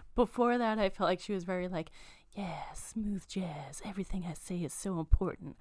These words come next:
Listen to me real quick as I play this on the piano and solve all your problems." It's, like, a little too much. Like, calm down and laugh at yourself, like, a little bit. Just a little bit.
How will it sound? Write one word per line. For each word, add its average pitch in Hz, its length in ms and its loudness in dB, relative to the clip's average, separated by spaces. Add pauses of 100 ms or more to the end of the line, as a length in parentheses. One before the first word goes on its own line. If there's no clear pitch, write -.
(260)
Listen 254 280 2
to 196 60 2
me 190 120 0
real 180 200 -2
quick 190 300 4
as - 80 -12
I 170 60 -8
play 202 220 2
this 240 220 0
on 254 80 4
the 254 80 2
piano 185 460 -2 (260)
and 170 140 -8
solve 196 320 -2
all 214 100 0
your 240 120 4
problems." - 680 8 (560)
It's, 302 180 8
like, 311 160 12
a 311 40 12
little 302 360 12
too 285 160 12
much. 214 320 4
Like, 226 220 6
calm 277 240 12
down 254 180 10
and 233 100 6
laugh 208 280 8
at 185 40 6
yourself, 180 460 6
like, 175 80 -2
a 185 40 0
little 185 300 2
bit. 151 280 -2
Just 294 180 4
a 302 40 10
little 240 160 10
bit. 175 180 4